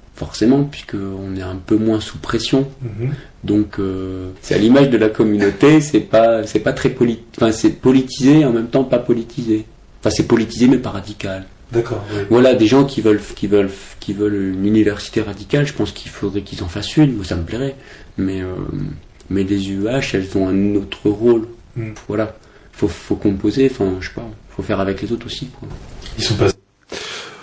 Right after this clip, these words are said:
Speaker 2: Voilà, voilà. Donc le mot d'ordre pour cette année aux U H, c'est peace et, euh, détends-toi, prends du plaisir, je pense.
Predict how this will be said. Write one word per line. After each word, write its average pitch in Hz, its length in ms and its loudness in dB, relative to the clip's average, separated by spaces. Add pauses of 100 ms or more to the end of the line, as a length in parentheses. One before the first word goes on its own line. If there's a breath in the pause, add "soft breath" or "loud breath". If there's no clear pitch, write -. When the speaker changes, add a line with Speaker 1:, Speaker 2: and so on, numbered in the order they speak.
(120)
Speaker 2:
Voilà, 123 280 4
voilà. 104 320 4
Donc 131 260 4
le 185 60 4
mot 151 160 6
d'ordre 120 400 2
pour 113 180 0
cette 127 200 0
année 113 240 4
aux 104 80 4
U 101 260 2
H, 104 240 0
c'est 110 80 0
peace - 540 -2
et, - 20 2
euh, 95 360 0 (340 loud breath)
détends-toi, 143 480 4
prends - 160 2
du 123 140 -2
plaisir, 117 460 4
je 110 120 0
pense. 113 420 0